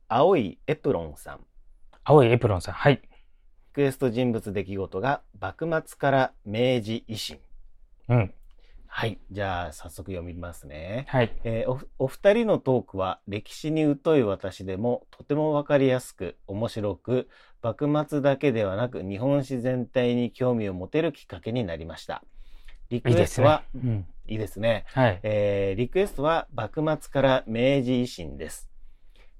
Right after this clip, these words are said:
Speaker 1: 大河ドラマに詳しい父に話したところ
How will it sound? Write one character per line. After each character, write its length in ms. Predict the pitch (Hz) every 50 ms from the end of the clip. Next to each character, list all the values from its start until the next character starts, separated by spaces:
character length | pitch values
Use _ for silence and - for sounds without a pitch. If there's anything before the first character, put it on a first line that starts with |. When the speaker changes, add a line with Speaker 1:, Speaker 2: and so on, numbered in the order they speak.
| - -
Speaker 1:
大 200 | - 143 143 147
河 120 | 151 156
ド 120 | 135 151 151
ラ 100 | 151 143
マ 140 | 131 120 110
に 140 | 107 98
詳 220 | - - 104 110 117
し 220 | - - 156 147 131
い 60 | 117
父 260 | - - - - 113
に 60 | 101
話 260 | 92 101 98 101 101
し 40 | -
た 100 | - 85
と 100 | - -
こ 140 | - - 101
ろ 220 | 113 123 - -